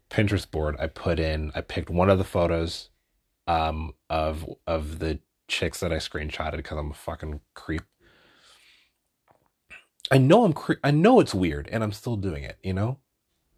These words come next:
Like, I shouldn't still do it. I should just, like, stop doing it, right? You know? Um, but it can't be that creepy. I feel like, okay, I feel like,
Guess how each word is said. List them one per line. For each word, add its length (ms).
Like, 160
I 60
shouldn't 380
still 240
do 180
it. 160
I 80
should 180
just, 180
like, 140
stop 400
doing 260
it, 240
right? 280
You 100
know? 300
Um, 680
but 100
it 60
can't 160
be 120
that 220
creepy. 400
I 40
feel 180
like, 120
okay, 380
I 80
feel 200
like, 280